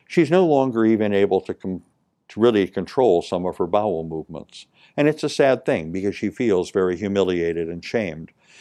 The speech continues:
And yet the last time I was there, I was so edified. She told me she was doing the Stations of the Cross, and it occurred to her that part of the shame of the cross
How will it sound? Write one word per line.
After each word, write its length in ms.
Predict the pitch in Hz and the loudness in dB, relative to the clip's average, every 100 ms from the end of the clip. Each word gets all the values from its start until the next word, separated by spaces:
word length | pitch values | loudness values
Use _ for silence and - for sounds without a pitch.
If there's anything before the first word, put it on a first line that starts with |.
| - - | -10 0
And 120 | 143 | 2
yet 120 | 165 | 4
the 80 | 156 | 4
last 300 | 160 220 - | 4 4 2
time 220 | 185 165 | 2 4
I 100 | 143 | 2
was 200 | 135 107 | 2 0
there, 220 | 127 92 | 4 4
I 60 | 92 | 4
was 180 | 92 - | 2 -2
so 360 | - 120 127 | 0 2 4
edified. 560 | 104 98 - 82 78 - _ - _ | 2 0 -2 -2 -4 -10 _ -20 _
She 160 | - 135 | -6 -2
told 220 | 175 151 | 2 4
me 100 | 135 | 2
she 140 | - | 2
was 160 | 147 127 | 2 4
doing 260 | 160 180 170 | 4 4 4
the 80 | |
Stations 540 | 139 143 131 - 127 117 | 0 2 2 2 -4 -4
of 80 | 110 | -6
the 40 | |
Cross, 560 | - 120 95 85 - - _ _ - | -2 2 4 2 -4 -20 _ _ 0
and 120 | 143 | 2
it 100 | 160 | 2
occurred 360 | 156 220 240 233 | 2 2 4 2
to 80 | |
her 280 | 110 98 98 | 2 4 4
that 220 | 107 104 - _ _ - | 4 0 -4 _ _ 0
part 240 | 180 208 | 2 2
of 60 | 185 | 0
the 60 | |
shame 360 | - 143 135 131 | 0 2 2 0
of 80 | 117 | -4
the 40 | |
cross 640 | - 139 107 98 - - | 0 2 2 0 -6 -18